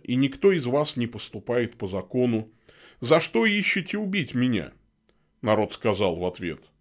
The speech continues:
'Небес ли в тебе, кто ищет убить тебя?' И Иисус, продолжая речь, сказал им: 'Одно дело сделал я, и все вы дивитесь.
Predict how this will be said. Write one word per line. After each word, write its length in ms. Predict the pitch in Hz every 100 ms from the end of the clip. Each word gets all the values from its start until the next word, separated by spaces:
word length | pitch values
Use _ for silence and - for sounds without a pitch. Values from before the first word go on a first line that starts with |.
| _
'Небес 560 | 101 117 95 120 120 113
ли 80 |
в 80 | 104
тебе, 320 | - 127 120 95
кто 240 | - 143
ищет 420 | 113 107 - 113
убить 380 | 139 139 139 -
тебя?' 320 | - 87 78 - _ - - - _
И 140 | 127 143
Иисус, 280 | 143 262
продолжая 600 | - 165 151 151 151 175 147
речь, 300 | 202 220 -
сказал 540 | - 165 143 123 98
им: 220 | 92 90 - - - _
'Одно 380 | - 175 214 226
дело 420 | 147 165 143 113
сделал 520 | 104 110 127 113 113 131
я, 200 | 170 202
и 160 | 131
все 300 | 110 - 143
вы 100 | 135
дивитесь. 720 | 131 156 185 160 - - -